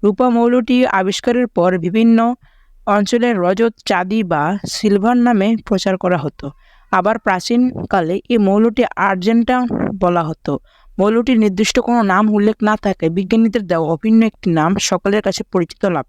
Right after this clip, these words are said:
করে। মৌলের প্রতীক সাধারণত ইংরেজি বা ল্যাটিন নামের প্রথম একটি বা দুটি অক্ষর দ্বারা প্রকাশ করা হয়। রূপা মৌলটির ল্যাটিন নাম আর্জেন্টাম শব্দের সংক্ষে-, সংক্ষিপ্ত রূপ এজি প্রতীক হিসেবে নামকরণ করা হয়।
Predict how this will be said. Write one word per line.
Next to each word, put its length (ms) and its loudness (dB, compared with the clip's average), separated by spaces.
করে। 220 -6
মৌলের 340 2
প্রতীক 360 -2
সাধারণত 520 -2
ইংরেজি 460 0
বা 140 0
ল্যাটিন 320 -2
নামের 240 0
প্রথম 420 -2
একটি 280 -2
বা 120 0
দুটি 260 -4
অক্ষর 240 -4
দ্বারা 220 -2
প্রকাশ 340 -8
করা 220 -2
হয়। 180 -8
রূপা 400 2
মৌলটির 580 2
ল্যাটিন 380 2
নাম 320 2
আর্জেন্টাম 600 0
শব্দের 380 -2
সংক্ষে-, 420 2
সংক্ষিপ্ত 540 -2
রূপ 260 0
এজি 280 0
প্রতীক 460 -2
হিসেবে 300 0
নামকরণ 540 0
করা 240 0
হয়। 200 -8